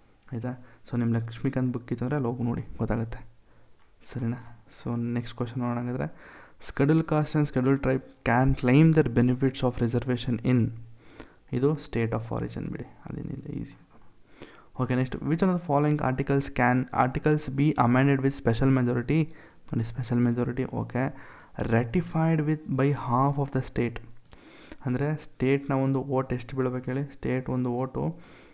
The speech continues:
ಫಿಫ್ಟಿ ಪರ್ಸೆಂಟ್ ಬೀಳಬೇಕು. ನಾನು ಎಕ್ಸಾಂಪಲ್ ಕೊಟ್ಟಿದ್ದೆ, ಯಾವುದು ಗೊತ್ತಾ? ಎಕ್ಸಾಂಪಲ್ ನಾನು ಜಿ ಎಸ್ ಟಿ ಕೌನ್ಸಿಲ್ ಕೊಟ್ಟಿದ್ದೆ.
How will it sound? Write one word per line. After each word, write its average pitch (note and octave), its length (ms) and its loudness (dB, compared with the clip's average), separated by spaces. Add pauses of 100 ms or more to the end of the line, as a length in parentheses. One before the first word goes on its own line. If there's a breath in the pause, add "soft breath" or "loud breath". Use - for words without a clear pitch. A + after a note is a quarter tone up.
ಫಿಫ್ಟಿ A#2+ 420 -2
ಪರ್ಸೆಂಟ್ C3+ 380 -2
ಬೀಳಬೇಕು. B2 400 -4 (960)
ನಾನು B2+ 160 6
ಎಕ್ಸಾಂಪಲ್ C3+ 500 2
ಕೊಟ್ಟಿದ್ದೆ, C3 360 0
ಯಾವುದು B2 240 2
ಗೊತ್ತಾ? C3 300 0 (460 loud breath)
ಎಕ್ಸಾಂಪಲ್ C3+ 440 0
ನಾನು C3+ 180 2
ಜಿ A#2 180 0
ಎಸ್ B2 140 0
ಟಿ C#3+ 120 -2
ಕೌನ್ಸಿಲ್ C3 320 -2
ಕೊಟ್ಟಿದ್ದೆ. - 640 -8